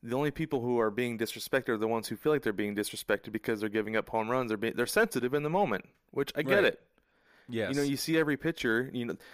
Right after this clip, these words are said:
Speaker 1: they know as soon as the ball hits the bat that it's going out, right?
Speaker 2: Yep.
Speaker 1: They turn
Speaker 2: Yep, yep.
Speaker 1: around. Some of them don't even turn around,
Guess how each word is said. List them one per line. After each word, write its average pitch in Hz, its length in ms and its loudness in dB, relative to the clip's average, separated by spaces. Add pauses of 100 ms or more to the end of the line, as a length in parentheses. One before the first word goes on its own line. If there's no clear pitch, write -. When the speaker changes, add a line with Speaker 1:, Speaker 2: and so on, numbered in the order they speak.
(160)
Speaker 1:
they 139 180 0
know 139 380 2
as 107 80 0
soon 123 180 -2
as 113 80 -4
the 107 80 -10
ball 107 200 2
hits 107 180 -6
the - 100 -8
bat 101 320 0
that - 120 -4
it's 95 140 -6
going 95 260 0
out, - 160 -10 (640)
right? 107 320 0 (240)
Speaker 2:
Yep. 107 260 -6 (120)
Speaker 1:
They 107 100 2
turn 120 200 0
Speaker 2:
Yep, 120 80 0
yep. 113 80 4
Speaker 1:
around. 110 260 0 (540)
Some 151 200 2
of 151 80 4
them 123 60 0
don't 120 160 0
even 113 100 -2
turn 117 160 -6
around, 107 240 0